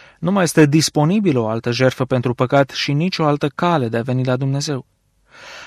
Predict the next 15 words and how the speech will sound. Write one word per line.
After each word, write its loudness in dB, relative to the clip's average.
Autorul 6
epistolei 6
îndeamnă 4
pe -2
credincioșii 0
evrei 0
să-și -6
ațintească 0
privirile 0
asupra 0
lui 2
Hristos, -2
nu -2
asupra 0
templului. 0